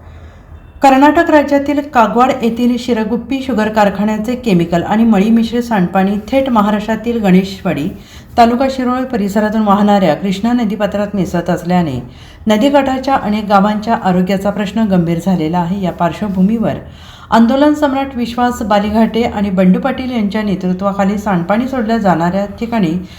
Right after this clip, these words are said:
तीव्र आंदोलन करण्यात आलेलं आहे. गणेशवाडी, शेडशाळ, नृसिंहवाडी, आलास आदी गावांना वेढा घालत कृष्णा नदी पुढे कर्नाटकात प्रवाहित होते.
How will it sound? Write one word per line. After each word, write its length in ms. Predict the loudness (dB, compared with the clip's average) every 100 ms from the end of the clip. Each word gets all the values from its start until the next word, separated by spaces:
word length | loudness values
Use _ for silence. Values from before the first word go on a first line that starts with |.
| -20 -8 -2
तीव्र 140 | 2
आंदोलन 420 | 2 2 2 0
करण्यात 400 | 0 -2 -2 0
आलेलं 300 | 0 0 0
आहे. 240 | -2 -2 -2
गणेशवाडी, 640 | 0 0 0 0 0 0
शेडशाळ, 560 | 0 2 2 2 0 -2 -6 -18 -20 -20 -20 -20 -20 -20 -20 -20 -20 -20 -20 -20 -20 -20 -20 0
नृसिंहवाडी, 760 | 2 4 2 2 4 4 2 -4 -2
आलास 360 | 0 0 -4 -4
आदी 220 | -2 0
गावांना 600 | 0 2 2 2 2 0 0
वेढा 260 | 2 4
घालत 260 | 4 2 0 -2
कृष्णा 320 | -4 -2 -2
नदी 280 | 0 0 -2
पुढे 220 | -4 -2
कर्नाटकात 840 | -2 -4 -2 2 2 2 -2 0 0
प्रवाहित 540 | -2 -2 0 0 -2
होते. 360 | -8 -8 -10